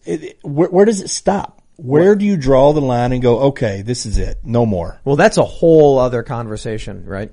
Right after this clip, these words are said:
Speaker 1: Yeah.
Speaker 2: But, uh, uh, you know, the point I'm bringing up with the moral foundations is that a lot of the things that, uh, we, we want to be winning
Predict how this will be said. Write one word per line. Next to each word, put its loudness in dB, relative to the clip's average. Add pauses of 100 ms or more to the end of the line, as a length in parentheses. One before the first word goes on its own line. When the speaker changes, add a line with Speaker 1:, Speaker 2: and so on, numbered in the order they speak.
Speaker 1:
Yeah. -12 (240)
Speaker 2:
But, -2
uh, 2
uh, 0 (420)
you -6
know, -2
the -6
point 0
I'm 0
bringing -2
up -6
with -10
the -8
moral -2
foundations -4
is -8
that -6 (400)
a -4
lot 4
of -2
the -4
things -6 (120)
that, -6
uh, -8
we, -8
we -8
want -6
to -10
be -10
winning -8